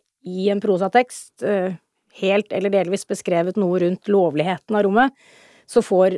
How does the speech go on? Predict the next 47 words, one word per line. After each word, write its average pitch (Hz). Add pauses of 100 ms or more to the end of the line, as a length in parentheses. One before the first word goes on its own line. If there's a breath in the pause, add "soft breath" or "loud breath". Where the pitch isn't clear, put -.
meglerne 180
da 185
en 165
utfordring 196
når 190
de 180
da 175
senere 165 (100)
skal -
annonsere 175
det 247
med 214
antall 160
soverom. 147
Og 220
hva 196
skal 175
man 180
da 175
si? 302 (680 soft breath)
Skal 202
man 202
da 185
si 185 (100)
to 214
soverom, 233
og 214
heller 190
si 185
at 175
det 170 (140)
er 165 (300)
to 175 (100)
ekstra 220
rom, 311
eller 226
skal 202
man 202
skrive 156
fire 214
soverom? 214
Og 208
det 208
blir 202
veldig 185
forvirrende 175
for 180